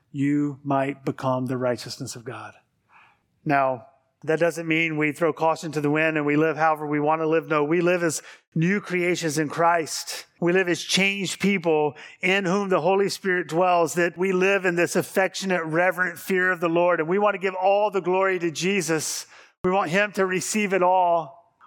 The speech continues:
We want to live in fear of him and not, not determine our actions by any kind of fear of man. So let us refuse to fear man as the redeemed people of God. And let us only have one consideration when we're faced with decisions in our life.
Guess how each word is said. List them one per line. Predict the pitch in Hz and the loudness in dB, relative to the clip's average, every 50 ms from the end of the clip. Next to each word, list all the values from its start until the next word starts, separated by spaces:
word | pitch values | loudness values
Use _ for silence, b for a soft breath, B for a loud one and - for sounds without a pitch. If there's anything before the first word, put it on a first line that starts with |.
| B - | B -2
We | 185 | 0
want | 185 202 208 196 | 2 2 0 0
to | 190 | 2
live | 180 196 202 208 196 190 | 2 2 2 2 2 0
in | 190 180 | -2 -2
fear | 139 - - 208 208 208 | -4 -2 0 0 2 2
of | 202 165 | 0 0
him | 170 185 180 175 | 0 0 0 0
and | 175 180 | 2 2
not, | 185 190 196 220 196 - B B B B B | 4 4 4 2 0 -4 B B B B B
not | 180 185 196 220 214 | 0 2 2 2 0
determine | 202 180 - 202 208 202 202 196 | -6 -8 -2 0 2 2 2 4
our | 190 185 | 4 6
actions | 185 190 190 - 202 185 156 | 6 4 4 0 -4 -4 -2
by | 175 185 180 | 0 0 0
any | 190 208 214 208 | 0 0 0 2
kind | - 190 190 185 180 | 4 4 2 2 2
of | 170 - B B B B B | -2 -8 B B B B B
fear | - - - 202 202 202 202 190 | -10 -4 0 2 2 2 2 2
of | 151 156 | 0 0
man. | 180 185 185 185 180 165 | 2 2 4 4 2 2
So | - 190 | 2 2
let | 196 220 240 | 2 4 2
us | 233 - - | 2 0 -2
refuse | 214 202 165 - - 202 220 233 240 220 - | -2 -2 -2 -4 -4 -4 -2 -2 -2 -2 -2
to | - 202 | -2 -4
fear | - - 214 202 196 | -2 0 -2 0 2
man | 202 202 196 190 185 | 2 2 2 2 2
as | 180 151 - | 0 0 0
the | 196 | -2
redeemed | 185 190 185 175 151 185 196 214 226 220 220 220 185 - B B B B B - | -2 -2 -4 -4 -2 -2 -2 0 0 -2 -4 -4 -6 -8 B B B B B 0
people | 196 208 208 185 214 202 196 | 2 2 2 2 2 2 2
of | 165 151 | 2 2
God. | 185 175 175 165 165 160 160 151 - B B B B B B | 2 2 4 4 4 2 0 -2 -6 B B B B B B
And | 196 180 | 0 2
let | 185 202 220 | 2 2 2
us | 233 - 226 | 0 0 0
only | 233 226 220 190 | 0 0 2 2
have | 202 208 190 147 151 | 2 2 2 0 -4
one | 160 170 185 208 226 247 247 196 | -6 -2 0 2 2 0 0 -2
consideration | - 226 202 - - - 233 214 208 196 196 196 190 - - 190 175 165 | -4 -4 -2 -2 0 0 0 0 2 2 2 2 0 -2 -2 -2 0 0
when | 170 175 175 | 0 0 2
we're | 185 180 | 0 0
faced | 160 - 202 202 220 190 - 202 | 0 2 2 0 0 0 -2 -4
with | 190 160 | -4 -2
decisions | 185 175 - 214 208 175 180 170 175 | 0 0 0 0 -2 -2 -2 -2 -2
in | 185 185 | 0 2
our | 175 165 | 4 4
life. | 165 160 160 156 147 - - | 4 4 4 2 0 -6 -12